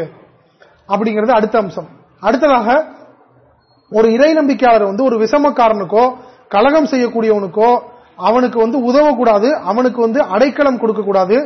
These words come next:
எவர் ஒருவர் அந்த மாதிரி வந்து உதவி செய்றாரோ அவருக்கு வந்து மறுமையில் வந்து அல்லாஹ்வுடைய சாபமும் கோபமும்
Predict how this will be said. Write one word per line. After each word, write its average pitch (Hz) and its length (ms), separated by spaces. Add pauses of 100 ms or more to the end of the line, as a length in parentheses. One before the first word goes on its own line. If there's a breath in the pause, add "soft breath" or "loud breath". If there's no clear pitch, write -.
(420 loud breath)
எவர் 254 320
ஒருவர் 277 360
அந்த 214 180
மாதிரி 262 220
வந்து 247 220
உதவி 262 260
செய்றாரோ 208 520 (400 loud breath)
அவருக்கு 247 420
வந்து 220 280 (480)
மறுமையில் 254 560
வந்து 220 180
அல்லாஹ்வுடைய 247 640
சாபமும் 240 540 (380 loud breath)
கோபமும் 277 540